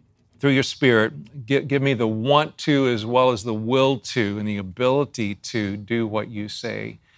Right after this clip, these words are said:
And I, I, I think, you know, we can go forth from here today in peace, knowing again that, that, that the commandments were not ever meant to save us.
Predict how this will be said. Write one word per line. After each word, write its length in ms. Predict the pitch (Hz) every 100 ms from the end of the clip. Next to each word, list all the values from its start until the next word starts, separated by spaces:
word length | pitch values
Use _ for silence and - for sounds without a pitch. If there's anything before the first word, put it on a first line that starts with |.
| _ _ _ -
And 100 | 127
I, 400 | 127 139 131 135
I, 60 | 135
I 40 |
think, 280 | 156 147 -
you 80 | 139
know, 80 | 131
we 140 | 127
can 140 | 127
go 140 | 123 135
forth 360 | - 147 120
from 100 | 135
here 140 | 123 127
today 260 | 120 120
in 140 | 117 107
peace, 440 | - 143 120 - - - _ _ _
knowing 220 | 131 131 131
again 340 | 110 127 123
that, 140 | 120 123
that, 140 | 127
that 160 | 131 120
the 100 | 123
commandments 680 | - 131 135 147 156 151
were 120 | 147 135
not 260 | 135 135
ever 240 | 127 147 147
meant 300 | 139 131 -
to 100 | 117
save 380 | - 147 160
us. 500 | 175 175 - - -